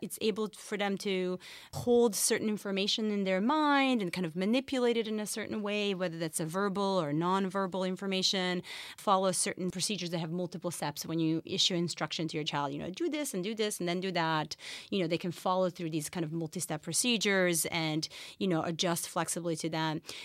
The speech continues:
The last kind of set of skills is cognitive flexibility, which is really ability to flexibly shift between different rules and different expectations and see things from different perspectives. And so these are very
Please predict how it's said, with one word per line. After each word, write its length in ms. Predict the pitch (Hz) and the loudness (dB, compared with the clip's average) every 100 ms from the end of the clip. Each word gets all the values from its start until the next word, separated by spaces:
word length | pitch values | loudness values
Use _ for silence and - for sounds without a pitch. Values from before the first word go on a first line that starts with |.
| - | -10
The 220 | 208 240 | 2 4
last 540 | 233 233 247 277 285 - | 6 8 10 8 6 4
kind 180 | 262 | 2
of 80 | 220 | 2
set 240 | - 202 196 | 2 2 2
of 120 | 180 | 2
skills 520 | - - 190 185 160 | 2 2 2 2 2
is 160 | 214 190 | -2 0
cognitive 380 | - 208 202 180 | 2 2 2 2
flexibility, 840 | - - 170 196 208 185 175 170 - - - | -2 -2 -2 2 2 2 0 -2 -8 -14 -4
which 280 | 208 214 - | 0 2 4
is 220 | 208 185 | 2 2
really 560 | - 226 277 285 254 220 | -2 0 2 4 4 2
ability 500 | 214 190 214 220 208 | 0 0 2 2 0
to 200 | 180 202 | -2 -2
flexibly 800 | 170 - 185 185 190 - 175 175 | -2 -4 -2 -2 0 -2 -2 -2
shift 640 | 156 - - 190 233 - - | 0 2 2 2 -2 -6 -6
between 360 | 175 - 165 165 | -6 -4 -2 -2
different 340 | 160 160 165 | -4 -4 -4
rules 520 | 202 269 320 370 - 220 | 0 0 0 -2 -4 -4
and 520 | 202 175 170 170 180 | -4 -2 -2 -2 -4
different 300 | 175 - 185 | -6 -4 -4
expectations 840 | 156 - 170 - 262 254 214 202 175 | -4 -8 -8 -2 -2 0 -2 -2 -2
and 140 | 160 | -2
see 220 | - 277 | 0 -2
things 300 | 269 220 202 | -2 -2 -4
from 240 | - 175 175 | -4 -4 -4
different 300 | 170 175 160 | -4 -6 -6
perspectives. 600 | 165 - 160 - - 160 | -6 -8 -8 -8 -8 -6
And 160 | 196 | -4
so 240 | 190 233 214 - - - - - | 2 2 2 -2 -12 -12 -14 2
these 220 | 294 302 | 4 6
are 140 | 311 | 4
very 500 | 247 302 359 370 311 | 4 2 4 4 4